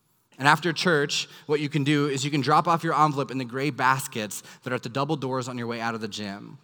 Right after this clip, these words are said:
Now, if you're choosing not to give to this campaign, but you feel nervous about not putting anything in the baskets,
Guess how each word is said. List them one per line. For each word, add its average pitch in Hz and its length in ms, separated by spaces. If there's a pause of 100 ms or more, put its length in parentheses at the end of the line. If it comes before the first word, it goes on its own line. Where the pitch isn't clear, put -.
(600)
Now, 131 260 (400)
if 160 160
you're 190 160
choosing 170 340
not 147 260
to 165 100
give 143 360 (240)
to 135 120
this 131 160
campaign, 135 560
but 123 100
you 135 180
feel 165 280
nervous 143 1000 (300)
about 139 220
not 135 240
putting 160 320
anything 151 420
in 139 60
the 127 80
baskets, 113 720